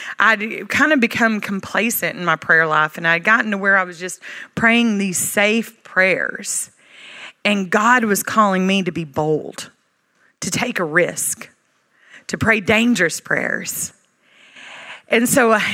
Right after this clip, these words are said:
you see, in my life, I've believed lies about prayers, and the enemy loves to come in,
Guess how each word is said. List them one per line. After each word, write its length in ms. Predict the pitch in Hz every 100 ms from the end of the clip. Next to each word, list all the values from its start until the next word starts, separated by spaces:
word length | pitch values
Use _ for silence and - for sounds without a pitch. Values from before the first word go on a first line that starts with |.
| 214
you 160 | 220 220
see, 220 | 294 269
in 80 | 233
my 140 | 208
life, 340 | 226 247 233
I've 360 | 180 170 180 -
believed 420 | 170 170 247 175
lies 600 | 156 160 165 - - -
about 300 | 165 165 -
prayers, 580 | - 147 - 73 - -
and 320 | 165 180 202
the 80 | 208
enemy 320 | 240 254 214
loves 500 | 170 165 160 165 160
to 100 | -
come 240 | 175 165 160
in, 340 | 156 156 165